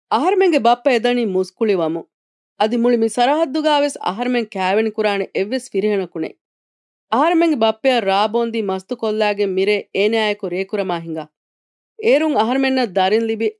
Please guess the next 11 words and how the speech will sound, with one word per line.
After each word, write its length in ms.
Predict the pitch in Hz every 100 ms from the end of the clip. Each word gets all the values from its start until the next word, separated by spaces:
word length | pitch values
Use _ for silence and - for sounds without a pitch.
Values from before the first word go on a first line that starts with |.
| -
ಅಹರ್ಮೆಂಗೆ 460 | 196 226 233 220 190
ದರಿಕೊಳು 420 | 185 196 220 208
ಉವಿಗೆನ್ 460 | - 190 196 196 175
ನುದಾಣೆ. 380 | 170 165 151 - _ _ _ _ _ _ _
ಎರೆ 240 | 240 320 349
ಲೂತುಗೆ 400 | 240 277 302 339
ಫಾಣುಗೆ 400 | 330 302 294 254
ದ್ಯಾಂ 260 | 208 214 247
ಹೆಂದರಿನ್ 380 | 254 240 240 240
ಎಕಲೇಗ್ 400 | 208 190 233 233
ಫಾಣಂ 380 | - 226 220 208